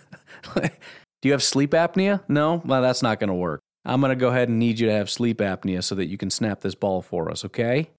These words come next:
But secondarily, and this is what I said on Twitter, and this is why, if you're going to be constantly negative, have something to be negative about. This is, this is my biggest issue with negativity. It's not this whole thing between, well,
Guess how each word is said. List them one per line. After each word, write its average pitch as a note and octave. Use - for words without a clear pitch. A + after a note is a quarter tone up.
But E3
secondarily, C#3
and A2+
this C#3+
is D3+
what C#3
I B2
said B2
on A2+
Twitter, A2
and G#2
this G2+
is F#2+
why, F2+
if C3+
you're F#3
going F#3+
to D#3+
be C3+
constantly C3
negative, F#2+
have F#3
something F3+
to D3+
be C3
negative A#2
about. D#2+
This E3+
is, G3
this G3
is A3+
my A3+
biggest E3
issue D3+
with C3+
negativity. C3
It's F2+
not F#3+
this E3+
whole D#3
thing D3
between, B2
well, A2+